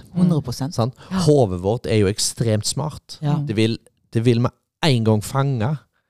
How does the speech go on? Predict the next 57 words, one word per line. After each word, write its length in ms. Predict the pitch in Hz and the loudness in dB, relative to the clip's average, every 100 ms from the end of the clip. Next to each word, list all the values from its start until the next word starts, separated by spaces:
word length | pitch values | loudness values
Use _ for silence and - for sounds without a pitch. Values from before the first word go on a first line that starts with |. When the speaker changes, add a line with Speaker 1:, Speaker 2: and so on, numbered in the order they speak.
| _ _ 165 | _ _ -8
Speaker 3:
Mm. 220 | 160 147 147 | -6 -2 2
Speaker 2:
det 160 | 117 | 2
som 300 | - 117 117 - - | 2 0 0 -4 -8
kanskje 400 | - 139 - 104 90 | -2 0 0 -2 -2
er 220 | 110 98 - | -4 -4 -2
underbevisst, 680 | 120 107 123 147 - - - - | -2 0 -2 -2 -2 -6 -12 -14
som 220 | - 117 | -6 -4
vi 80 | 107 | -2
ikke 160 | - 107 | -4 -4
tenker 380 | 123 135 - - | 0 -2 -2 -4
på. 140 | 175 - - _ | -2 -2 -8 _
Speaker 1:
Mm. 300 | 147 139 135 143 113 | -10 -8 -8 -6 -2
Speaker 2:
Men 160 | 117 | 2
allikevel, 460 | 123 139 - 107 127 | 2 2 0 0 0
bare 160 | 139 131 | 0 2
det 140 | 123 | 2
å 40 | 110 | 2
sette 240 | - - 104 | 0 0 -2
seg 160 | 107 | -2
inn 140 | 104 98 | -2 0
i 60 | |
en 80 | 110 | 0
ny 160 | 110 107 | 2 0
bil, 240 | 113 135 | 0 0
du 80 | 151 | 2
har 80 | 135 | 2
jo 60 | 123 | 0
ikke 140 | 147 | 0
tenkt 320 | 151 104 90 - | 0 0 -4 -6
på 80 | 107 | -4
det 120 | 95 | -2
på 80 | 107 | 0
noen 160 | 120 - | -2 -2
som 140 | 95 | -4
helst 220 | 98 - | -4 -4
måte, 300 | 120 107 - 170 _ _ - | -6 -4 -6 -8 _ _ -8
at 140 | 127 | -4
nå 160 | 123 120 | -2 -2
skal 180 | - 107 | -2 -4
du 60 | 104 | -4
kikke 240 | 123 - 87 | -4 -4 -6
etter 160 | - | -4
de 80 | 107 | -2
andre 160 | 110 95 | -2 -2
bilene, 360 | 117 98 147 - | -2 0 -2 -4
Speaker 1:
Nei. 240 | - 180 | 0 2
Speaker 2:
men 80 | 127 | 4
allikevel 460 | 123 120 - 87 - | 2 -2 -2 -2 0
så 120 | 113 | 0
vil 140 | 110 92 | 0 2
du 60 | 92 | 2
gjøre 240 | 110 151 170 | 4 2 2
det. 20 | |
Speaker 3:
Mm, 80 | 170 | 2
mm, 240 | 147 165 165 | 2 0 2
mm. 140 | 156 | 4
Speaker 1:
Mm. 240 | 143 120 | 4 2